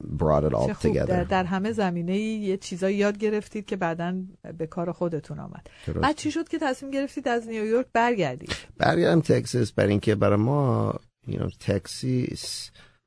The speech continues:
Speaker 1: فوتور آمریکاه. You know, New York و لس آنجلس، um, in the nineteen seventies is what Texas is today.
Speaker 2: Mm-hmm.
Speaker 1: So, I mean, I, I have, I,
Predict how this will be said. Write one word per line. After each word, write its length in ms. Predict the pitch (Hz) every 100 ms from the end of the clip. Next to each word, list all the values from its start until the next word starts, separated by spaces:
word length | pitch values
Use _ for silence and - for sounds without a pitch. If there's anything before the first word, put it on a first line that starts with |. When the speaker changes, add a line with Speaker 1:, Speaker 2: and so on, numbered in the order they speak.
| _ - -
Speaker 1:
فوتور 500 | - 104 - 117 107
آمریکاه. 600 | 82 82 78 - 90 76 - 90 92 - _ - - - -
You 40 | -
know, 320 | 82 76 80
New 280 | 92 92 92 90
York 320 | 101 101 95 92
و 400 | 85 82 80 82
لس 260 | 80 82 -
آنجلس، 1000 | 80 80 76 78 90 90 82 - - - - - _ - -
um, 680 | - - 67 64 65 64 - - _ _ _ _ -
in 100 | 85
the 80 | 85
nineteen 640 | 82 80 80 - 80 76
seventies 1400 | - - - 139 143 113 87 85 80 76 73 76 85 - - _ _ _ _ _ _ _
is 320 | 85 85 - -
what 440 | 85 85 82 -
Texas 540 | - 101 - - 80 -
is 160 | 73 - -
today. 560 | 71 73 67 - 80 - -
Speaker 2:
Mm-hmm. 240 | 170 165 156 156 _ _
Speaker 1:
So, 100 | - 82 85
I 20 | 87
mean, 100 | 85
I, 120 | 82 60
I 140 | 85 85 78
have, 120 | 71 76
I, 240 | 82